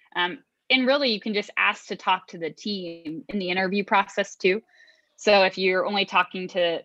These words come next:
you know, um, the leadership or the managing directors, ask to sit with the sales team, because it'll help you understand what type of environment you're coming into and if that jives with you. So that, that's the first box you gotta check.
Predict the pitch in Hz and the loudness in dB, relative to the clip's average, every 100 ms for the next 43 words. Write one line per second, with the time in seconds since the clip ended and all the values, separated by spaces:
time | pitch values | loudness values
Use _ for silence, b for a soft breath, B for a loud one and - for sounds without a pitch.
0 | - 190 165 156 - - 175 165 170 180 | -10 -6 -4 -6 -10 -8 -6 -4 -2 2
1 | 196 202 - 196 - - 165 165 - 180 | 2 2 2 0 0 -4 -4 -4 0 2
2 | 170 - 190 180 185 185 180 180 175 - | 2 0 0 0 0 -4 -4 -2 -2 0
3 | 180 170 - 180 226 - - 220 196 - | 0 0 2 2 2 -4 -4 0 0 0
4 | 190 185 190 175 _ 180 - 170 185 - | -6 -2 -6 -6 _ -10 -6 -6 -6 -10
5 | - _ _ _ _ _ b b - 214 | -20 _ _ _ _ _ b b -2 2
6 | 208 208 202 196 196 202 190 185 180 185 | 2 2 2 2 0 -2 -4 -4 -6 -6
7 | 185 175 185 185 175 175 165 165 170 170 | -8 -6 -8 -8 -8 -2 2 2 2 -4
8 | 175 - 175 175 165 165 175 170 165 - | -6 -8 -8 -8 -8 -6 -4 -4 -4 -6
9 | - 139 - 160 - - - - - 196 | -6 -6 -4 -2 -2 -4 -16 -18 -8 0
10 | 214 220 B B - 233 226 240 233 220 | 2 2 B B 4 4 2 -4 -2 -2
11 | 208 190 185 - 185 180 160 - 156 | -2 0 0 0 -6 -4 -4 -6 -8